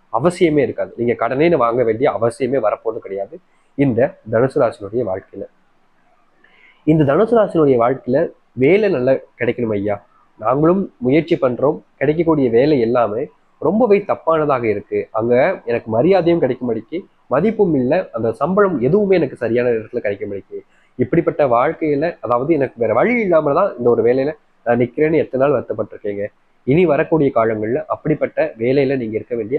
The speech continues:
அவசியம் இல்லைங்க. நீங்க எதிர்பார்த்தது போல் ஒரு நல்ல உத்தியோகம் என்பது கிடைக்கும் தனுசு ராசிக்காரர்களுக்கு. ஆனா தனுசு ராசியினுடைய வாழ்க்கையில இன்னொரு ஒரு விஷயம் என்ன தெரியுமாங்க, நல்ல விஷயம்னா, நிச்சயமா சொல்ல முடியும்,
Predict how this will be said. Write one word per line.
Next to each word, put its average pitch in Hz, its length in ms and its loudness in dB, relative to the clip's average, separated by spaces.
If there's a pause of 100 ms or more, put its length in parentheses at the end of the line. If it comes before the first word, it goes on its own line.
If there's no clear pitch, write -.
அவசியம் 110 480 -4
இல்லைங்க. 107 320 -10 (440)
நீங்க 190 320 2
எதிர்பார்த்தது 117 600 -2
போல் 151 280 0
ஒரு 104 120 -6
நல்ல 104 280 0
உத்தியோகம் 131 480 2
என்பது 104 300 -4
கிடைக்கும் 101 380 -6 (120)
தனுசு 107 260 -6
ராசிக்காரர்களுக்கு. 104 720 -4 (340)
ஆனா 135 180 0
தனுசு 156 340 0
ராசியினுடைய 151 420 2
வாழ்க்கையில 117 360 0
இன்னொரு 180 240 4
ஒரு 123 140 4
விஷயம் 120 240 -2
என்ன 117 120 0
தெரியுமாங்க, 107 300 -4
நல்ல 113 140 0
விஷயம்னா, 107 440 -2 (720)
நிச்சயமா 180 420 0
சொல்ல 139 260 0
முடியும், 117 300 -4